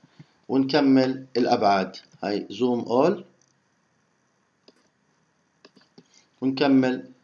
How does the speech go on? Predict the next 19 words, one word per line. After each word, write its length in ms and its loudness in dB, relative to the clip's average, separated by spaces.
الخيارات. 480 -4
في 140 2
عند 180 4
الخيار 560 2
راديوس 680 2
والخيار 560 2
دياميتر. 720 -2
راديوس 580 2
بيعطيني 680 2
قياس 720 2
نصف 380 -4
قطر 460 0
لدائرة 840 2
أو 120 0
لقوس، 680 -2
دياميتر 880 2
بيعطيني 560 -2
قياس 480 -2
القطر 600 0